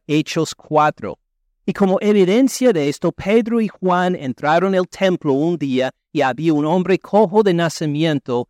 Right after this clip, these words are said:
y ellos lo sanaron en el nombre de Cristo Jesús. Y por esto fueron arrestados y les dieron la oportunidad de testificar sobre lo que han hecho.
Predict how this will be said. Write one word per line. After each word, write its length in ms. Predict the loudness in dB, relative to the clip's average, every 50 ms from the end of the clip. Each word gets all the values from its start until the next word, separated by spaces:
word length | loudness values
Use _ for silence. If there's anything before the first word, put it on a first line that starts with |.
| _ -20 -12
y 200 | -8 -6 -6 -4 -2
ellos 320 | 0 2 2 2 0 0
lo 160 | 0 -2 -2
sanaron 800 | -2 -4 -6 -4 -2 -2 -2 0 0 0 2 2 2 2 0 -2
en 160 | -2 -2 -2
el 140 | -2 -2 0
nombre 340 | 0 0 0 0 0 -2 -2
de 100 | -2 -4
Cristo 440 | _ -4 -2 -2 -2 -2 -4 -4
Jesús. 720 | -4 -4 -8 -10 -8 -8 -8 -8 -8 _ -18 -20 -20 -20 _ _ _ _ _ _ _ _ _ _ _ _ _ _ _
Y 120 | -4 -4 -4
por 260 | -2 0 0 2 2
esto 420 | 2 2 0 0 0 -2 -2 -2
fueron 460 | -4 -4 -2 0 0 2 2 0 -2 -2
arrestados 1300 | -4 -2 0 0 0 0 0 -2 -4 -4 -6 -6 -2 0 0 2 2 0 -2 -4 -10 _ -20 -20 -20 _ _ _ _ _ _ _ _ -4
y 100 | -2 0
les 180 | 0 -2 -2
dieron 380 | -2 0 2 2 4 4 4 4
la 80 | 4 2
oportunidad 640 | 2 0 -2 -4 -4 -2 0 0 0 2 2 2 2
de 140 | 2 -2 -4
testificar 1080 | _ -4 -4 -2 -2 -2 -2 -4 -6 -4 -4 -4 -4 -4 -2 0 2 4 4 2 0 -2
sobre 360 | -4 -4 -4 -4 -2 -2 0
lo 160 | 0 0 0
que 220 | -2 -2 -2 0
han 140 | 0 0 0
hecho. 500 | 0 0 -2 -2 -4 -4 -6 -6 -6 -8